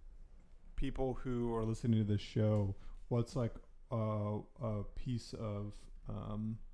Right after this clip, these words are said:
content that you've consumed or something that you think would be valuable to give a signal boost in terms of educating ourselves and knowing our history and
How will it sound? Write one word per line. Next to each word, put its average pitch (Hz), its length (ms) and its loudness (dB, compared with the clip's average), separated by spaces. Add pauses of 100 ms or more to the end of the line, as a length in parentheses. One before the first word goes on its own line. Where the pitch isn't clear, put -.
(420)
content 143 440 4
that 131 80 0
you've 123 180 0
consumed 117 760 4 (120)
or 104 480 0 (280)
something 131 580 4
that 110 340 0
you 113 100 0
think 110 340 -2
would 107 200 -4
be 104 360 0 (200)
valuable 104 480 -2 (100)
to 98 240 -4 (920)
give 120 220 0
a 107 120 -2
signal 120 420 2
boost 101 520 -4 (260)
in 107 140 6
terms 107 280 4
of 101 200 -2 (500)
educating 110 640 4
ourselves 101 640 0
and 107 100 10
knowing 107 260 6
our 104 120 2
history 104 640 0
and 101 380 0